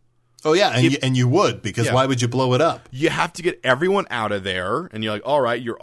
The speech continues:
Speaker 2: this, you're no, there's no longer any tenants in this office building."
Speaker 1: Yeah, this building is condemned. It's
Speaker 2: It
Speaker 1: too dangerous to continue use.
Speaker 2: Yeah.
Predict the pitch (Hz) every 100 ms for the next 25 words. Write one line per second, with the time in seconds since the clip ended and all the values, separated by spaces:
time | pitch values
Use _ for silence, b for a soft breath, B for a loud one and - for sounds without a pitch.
0 | - 117 110 104 95 - 104 98 98 120
1 | 135 120 117 110 107 113 135 147 147 151
2 | 143 - 156 143 143 - 135 113 120 -
3 | 131 117 - 107 - - 107 95 95 98
4 | 123 - 123 123 165 - 131 127 135 135
5 | 120 143 151 170 107 104 117 123 120 117
6 | 120 131 123 - 139 139 147 127 143 147
7 | 147 165 117 82 - 123 127 101